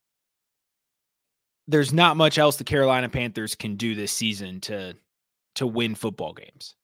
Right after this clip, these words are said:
They gotta spend some cap space. They're gonna get a receiver. Uh, they're probably going to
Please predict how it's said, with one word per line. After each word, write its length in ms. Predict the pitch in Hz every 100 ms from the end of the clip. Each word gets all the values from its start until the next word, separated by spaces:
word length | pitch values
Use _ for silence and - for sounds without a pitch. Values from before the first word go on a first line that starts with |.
| -
They 100 | 120
gotta 200 | 143 147
spend 300 | - 143 135
some 260 | 143 139
cap 280 | 135 120 113
space. 360 | - 117 113 110
They're 120 | 110
gonna 180 | 117 127
get 140 | 123
a 40 | 123
receiver. 720 | 123 - 110 107 101 101 98 _ - - _ _ -
Uh, 140 | 98
they're 120 | 95
probably 380 | 98 123 117 117
going 320 | 113 113 110 110
to 640 | - 113 107 104 104 101